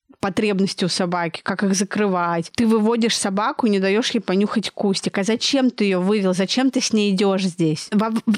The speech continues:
в-, вообще люди не образовываются. А какой, какой, блин, там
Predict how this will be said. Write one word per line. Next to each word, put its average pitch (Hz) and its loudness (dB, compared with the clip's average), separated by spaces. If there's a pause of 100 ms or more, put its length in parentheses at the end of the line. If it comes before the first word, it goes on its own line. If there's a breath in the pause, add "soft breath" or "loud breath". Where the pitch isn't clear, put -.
в-, 220 2 (140)
вообще - 0
люди 196 0
не 175 2
образовываются. 185 0
А 180 -2
какой, 277 0
какой, 269 0
блин, 233 4
там 226 0